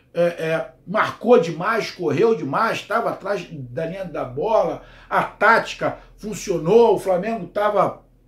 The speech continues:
não tava inspirado na sonolência, não sei, eu achei que ficou completamente esquisito. Lógico,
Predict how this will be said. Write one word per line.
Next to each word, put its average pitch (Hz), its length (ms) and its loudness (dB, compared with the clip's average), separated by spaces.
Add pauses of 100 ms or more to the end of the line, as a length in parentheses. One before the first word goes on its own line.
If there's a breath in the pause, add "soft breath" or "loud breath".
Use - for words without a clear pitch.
(100)
não 220 120 -8
tava 220 220 2
inspirado 180 680 -2
na 160 140 -10
sonolência, 170 880 -8 (340 soft breath)
não 262 80 -16
sei, 240 200 2
eu 262 80 4
achei 392 240 -2
que - 60 -8
ficou 415 220 0
completamente 269 920 -4
esquisito. 180 420 -10
Lógico, 247 480 2